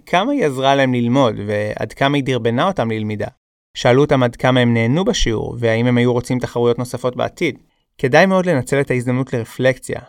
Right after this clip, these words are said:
לעודד את התלמידים להתבונן פנימה ולשאול את עצמם, "איך הרגשתי לאורך התחרות? האם היה חשוב לי לנצח? ולמה? האם הייתי בלחץ? וממה הייתי בלחץ?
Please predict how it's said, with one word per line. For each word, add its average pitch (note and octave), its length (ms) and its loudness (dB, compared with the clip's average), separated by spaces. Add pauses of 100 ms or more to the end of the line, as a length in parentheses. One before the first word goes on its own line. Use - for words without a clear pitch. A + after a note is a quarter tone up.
(160)
לעודד A#2+ 440 0
את D#3+ 120 -2
התלמידים B2+ 420 -2
להתבונן A#2+ 480 -2
פנימה A#2+ 420 -4 (120)
ולשאול A#2+ 440 -4
את D3+ 100 -4
עצמם, B2+ 380 -6 (580)
"איך - 180 -6
הרגשתי F3+ 480 -2
לאורך A2 260 0
התחרות? - 580 -14 (460)
האם D#3 140 -4
היה A3 100 -4
חשוב F#3 340 -4
לי A3 60 -2
לנצח? F#3+ 680 -4 (140)
ולמה? B2+ 500 -4 (680)
האם C#3+ 140 -2
הייתי E3+ 200 -4
בלחץ? A2+ 680 -4
וממה A#2 400 -2
הייתי D3+ 240 -2
בלחץ? - 640 -8